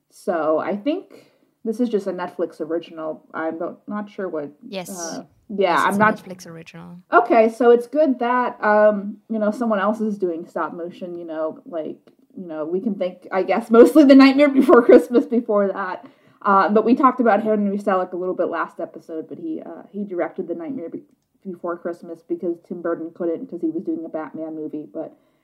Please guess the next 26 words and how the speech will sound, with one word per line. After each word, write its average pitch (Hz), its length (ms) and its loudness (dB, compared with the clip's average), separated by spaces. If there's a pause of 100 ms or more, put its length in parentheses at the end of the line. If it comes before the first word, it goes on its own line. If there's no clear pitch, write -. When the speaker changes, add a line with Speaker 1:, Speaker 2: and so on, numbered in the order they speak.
(120)
Speaker 1:
anyway, 175 380 -6 (280)
um, 196 420 0 (760)
so 269 240 0
yeah, 320 320 2
Speaker 2:
Yeah. 190 60 0
Speaker 1:
uh, 190 420 4
that 226 300 -4
comes 240 420 0
out 214 500 4 (240)
the 196 240 -6 (420)
next 196 960 -6 (120)
week. 330 720 -6 (100)
Math 233 640 -2
is 226 180 -6 (120)
hard. 202 380 -2
Speaker 2:
On 247 180 -2
the 269 340 -2
twenty-eighth 233 600 -6
for 185 180 -12
streaming 175 1160 -12
so 160 300 -16
far. 170 440 -14 (280)
Speaker 1:
So 226 240 4
Friday, 214 380 2
Speaker 2:
Uh, 175 320 2
Speaker 1:
okay. 180 360 -4